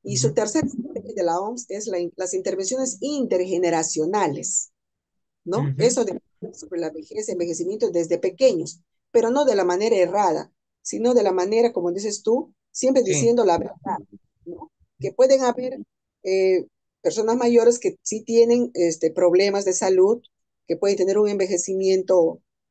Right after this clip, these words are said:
Speaker 1: negativo siempre y cuando no mantengan, digamos, un, un estilo de vida saludable, pero que sí podemos tener un envejecimiento mucho mejor si es que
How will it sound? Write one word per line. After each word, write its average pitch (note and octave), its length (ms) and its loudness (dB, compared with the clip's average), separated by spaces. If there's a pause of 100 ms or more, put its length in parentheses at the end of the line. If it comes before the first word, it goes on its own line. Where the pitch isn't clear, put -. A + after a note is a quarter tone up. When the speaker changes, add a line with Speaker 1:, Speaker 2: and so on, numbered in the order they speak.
Speaker 1:
negativo G#3+ 560 2
siempre A3+ 360 0
y A#3 40 -16
cuando G3+ 580 0 (240)
no F3 300 0
mantengan, F#3+ 580 0
digamos, E3+ 400 -2
un, F3+ 180 -6 (180)
un F#3 140 -2
estilo F3 240 -2
de E3+ 100 2
vida F3 160 4
saludable, F3+ 600 0 (460)
pero F3+ 200 2
que F3+ 100 -4
sí C#4 140 -2
podemos A#3 520 4
tener F#3 320 2
un A#3 100 4
envejecimiento A3+ 640 0
mucho A#3 240 -2
mejor C4 440 0 (480)
si F#3 260 0
es F3+ 160 2
que E3+ 260 -2